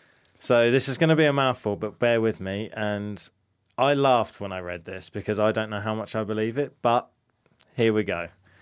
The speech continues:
So in two thousand and eight, physicists Piero Brovetto and Vera Maxia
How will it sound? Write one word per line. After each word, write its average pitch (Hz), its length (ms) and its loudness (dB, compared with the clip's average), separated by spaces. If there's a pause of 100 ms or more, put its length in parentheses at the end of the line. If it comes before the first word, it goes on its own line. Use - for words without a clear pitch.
(500)
So - 180 2
in 131 120 2
two 185 220 4
thousand 180 420 0
and 139 140 -2
eight, 95 320 -4
physicists 143 800 -2 (180)
Piero 156 560 2
Brovetto 117 760 -2 (580)
and 110 180 -2
Vera 131 340 0
Maxia 110 680 -6